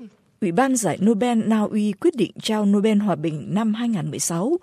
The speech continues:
cho Tổng thống Colombia là ông Juan Manuel Santos vì những nỗ lực giải quyết xung đột để đưa cuộc nội chiến kéo dài hơn năm thập niên đến hồi kết. Một cuộc chiến đã tước đi mạng sống của ít nhất hai trăm hai mươi ngàn người Colombia,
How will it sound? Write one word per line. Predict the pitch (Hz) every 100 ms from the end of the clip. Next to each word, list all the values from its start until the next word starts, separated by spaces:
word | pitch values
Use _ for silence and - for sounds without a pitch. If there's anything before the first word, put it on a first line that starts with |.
| - - _ -
cho | - 277
Tổng | 196 131 -
thống | 190 233 370 -
Colombia | 247 226 214 220 240 226 202
là | 165 156
ông | - 202 208 202
Juan | 208 220 214 202
Manuel | 202 208 196 196 185
Santos | - 185 180 180 160 185 _ _ _ _ _ _ -
vì | 208
những | 185 175 349
nỗ | 392
lực | 285 220 -
giải | - 170 -
quyết | - 320
xung | 269 247
đột | 180 143 - _ _ _ _
để | 202 185 151 190
đưa | 262
cuộc | 247 185
nội | 175 -
chiến | 214 247 339
kéo | 262
dài | 294 208 143 147
hơn | 220 226
năm | 247 240
thập | 226 190 _
niên | 180 214 214 190
đến | 214
hồi | 262 - -
kết. | 233 339 _ _ _ _ _ _ -
Một | 208 175
cuộc | 190
chiến | - 226 254 381
đã | 226 294
tước | - 415
đi | 269 262
mạng | 143
sống | - 214 320
của | 359
ít | 233 302
nhất | 294 381
hai | - 254 240
trăm | 220 240 226
hai | 240 247
mươi | 226 247
ngàn | 180 139 151
người | 151
Colombia, | - 208 208 190 190 190 180